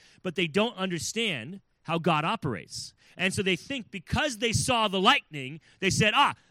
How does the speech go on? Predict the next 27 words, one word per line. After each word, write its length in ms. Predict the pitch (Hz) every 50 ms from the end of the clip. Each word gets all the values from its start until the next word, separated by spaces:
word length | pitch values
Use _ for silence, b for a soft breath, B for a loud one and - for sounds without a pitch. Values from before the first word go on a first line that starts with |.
| b
this 460 | b 110 123 147 320 349 330 - -
is 160 | 311 294 226 220
where 180 | 262 262 262
God 320 | 226 180 240 226 220 214 165
dwells. 380 | 175 208 196 185 175 180 - b b b b b
Let's 280 | 135 196 285 - - -
all 220 | - 247 269 277 269
come 240 | - - 262 254 233
here, 180 | 226 247 220
build 280 | 180 151 196 233 240 226
a 60 | 202
shrine 840 | - - - - - 202 233 254 269 277 262 208 170 160 175 196 170 b b b b
to 80 | -
where 180 | 226 220 220 214
the 100 | 196 202
lightning 440 | 190 190 196 254 254 254 285 277 247
touched 320 | - - 240 233 226 -
the 80 | - 208
ground, 480 | 175 185 208 208 190 175 160 156 165 B B B B
and 100 | - 185 185
let's 240 | 220 214 - - 180
wait 380 | 170 156 165 226 285 330 -
here 300 | - 285 302 294 220 202
until 320 | 214 196 170 - 202 190 180
it 80 | 151
comes 260 | - - 202 190 160
back, 340 | 139 156 170 135 107 - -